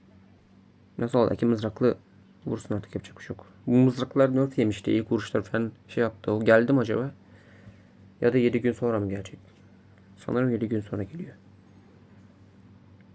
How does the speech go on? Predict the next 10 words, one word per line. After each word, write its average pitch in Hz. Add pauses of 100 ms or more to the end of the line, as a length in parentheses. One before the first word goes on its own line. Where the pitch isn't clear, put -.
(380)
Yeni 127
evrim 165
de 151
galiba 143
fırın 139
evrimi 107
olacak. 98 (580)
Yani 113
Clash 113
Royale'in 120